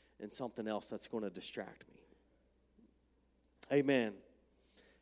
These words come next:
Can we just praise God and seek him for a second? Jesus, we need you, Lord God. I praise you, God. I thank you, Jesus.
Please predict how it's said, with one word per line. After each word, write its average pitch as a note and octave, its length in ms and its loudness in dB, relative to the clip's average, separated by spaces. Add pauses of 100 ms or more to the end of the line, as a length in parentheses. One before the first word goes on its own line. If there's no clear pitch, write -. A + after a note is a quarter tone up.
Can D#3 100 6
we D#3+ 80 12
just D3 220 4
praise D3+ 280 10
God C3+ 280 6
and B2+ 100 -4
seek - 300 0
him C#3+ 100 6
for C3 160 6
a B2 60 8
second? A#2+ 420 0 (2250)
Jesus, E3+ 640 6
we D#3 120 6
need C3+ 340 4
you, C#3+ 160 -4
Lord B2+ 280 -4
God. - 200 -14 (1600)
I D#3 80 2
praise E3+ 560 12
you, C#3+ 60 2
God. B2+ 320 4
I B2+ 60 0
thank D#3+ 400 6
you, D3 60 4
Jesus. - 880 -6